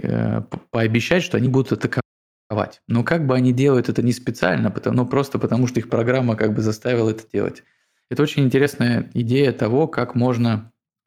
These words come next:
в играх с таким количеством взаимодействия сглаживать эти, скажем,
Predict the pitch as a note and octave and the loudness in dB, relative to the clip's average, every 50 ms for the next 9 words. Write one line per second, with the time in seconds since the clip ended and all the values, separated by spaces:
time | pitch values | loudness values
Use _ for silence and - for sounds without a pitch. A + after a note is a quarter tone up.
0 | _ _ - G#2 F#2 G2+ - - - - - B2+ B2 A#2+ A#2 G#2 - - - - | _ _ -6 -6 -4 -4 -6 -8 -8 -6 -4 0 0 0 0 0 -4 -6 -10 -10
1 | A2 - B2 A2+ - - A2+ A#2 A#2 - - A2+ A2+ G#2 A2+ A2 A2+ A2 A2 A2+ | -6 -4 -4 -2 -2 -2 -2 -2 -2 -4 -4 -4 -2 0 0 2 2 2 0 0
2 | C3+ D3 D3 - - A#2 A2 A2 A2 - - - - - - - - A#2+ A#2+ A#2+ | 0 -2 -4 -6 -6 -4 -4 -4 -4 -8 -16 -16 -16 -16 -12 -6 -2 -2 0 2
3 | B2+ C3+ C#3 C3+ A#2 A#2+ G#2+ A2 - - A2 A2+ - G#2+ G2+ G#2 G#2+ A2+ - _ | 2 2 2 2 2 0 0 -2 -2 -2 -4 -2 0 -2 0 -2 -2 -6 -10 _
4 | _ _ - G#2+ G#2 G#2+ G#2+ G#2+ G#2+ - | _ _ -6 -4 -2 -2 -2 -2 -4 -6